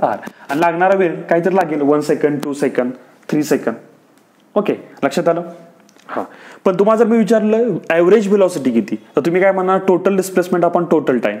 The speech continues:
पण total displacement तर किती आले? झिरो. मग zero upon time, मग झिरोला जर तुम्ही टाईमनं divide केलं तर किती येणार? उत्तर किती येणार? झिरो. मग ह्या पार्टिकलची average velocity किती आली? झिरो आली. पण average speed झिरो आलेलं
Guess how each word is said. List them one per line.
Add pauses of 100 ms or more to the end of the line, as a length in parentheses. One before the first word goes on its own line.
पण
total
displacement
तर
किती
आले?
झिरो. (400)
मग
zero
upon
time, (1080)
मग
झिरोला
जर
तुम्ही
टाईमनं
divide
केलं (580)
तर
किती
येणार?
उत्तर
किती
येणार?
झिरो. (300)
मग
ह्या
पार्टिकलची
average
velocity
किती
आली?
झिरो
आली. (340)
पण (100)
average
speed
झिरो
आलेलं